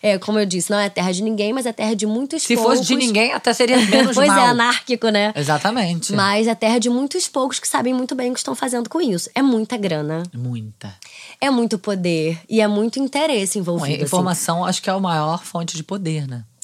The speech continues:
Speaker 1: Sim, é. Você elege pessoas, você destrói
Speaker 2: Muito.
Speaker 1: carreiras,
Speaker 2: Você
Speaker 1: você
Speaker 2: viu a série,
Speaker 1: destrói as
Speaker 2: Succession?
Speaker 1: pessoas. <laughs>
Speaker 2: Imperdível.
Speaker 1: Sim.
Speaker 2: E eles são donos de um aglomerado, conglo-,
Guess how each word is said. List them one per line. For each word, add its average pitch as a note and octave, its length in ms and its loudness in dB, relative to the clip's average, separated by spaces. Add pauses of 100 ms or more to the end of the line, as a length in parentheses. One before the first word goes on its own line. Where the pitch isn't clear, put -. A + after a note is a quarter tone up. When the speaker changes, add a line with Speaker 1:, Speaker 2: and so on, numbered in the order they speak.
Speaker 1:
Sim, D3+ 480 -4
é. F3 400 0
Você G3 240 0
elege F3+ 380 2
pessoas, G3 340 -2
você E3+ 220 -2
destrói F3+ 320 4
Speaker 2:
Muito. F3 100 0
Speaker 1:
carreiras, F3 560 0
Speaker 2:
Você D3 80 2
Speaker 1:
você B2+ 60 2
Speaker 2:
viu C#3+ 100 4
a E3+ 40 4
série, F3 380 4
Speaker 1:
destrói F3 40 2
as D#3 60 2 (280)
Speaker 2:
Succession? F#3 220 0
Speaker 1:
pessoas. F#3 680 0
<laughs> - 0 -
Speaker 2:
Imperdível. B2 720 -4 (460)
Speaker 1:
Sim. C#3+ 120 -12
Speaker 2:
E C#3 120 0
eles C#3+ 220 2
são D3 340 0
donos C#3 360 2
de D3 60 0
um E3 80 0
aglomerado, D3 640 -2
conglo-, C#3+ 420 -2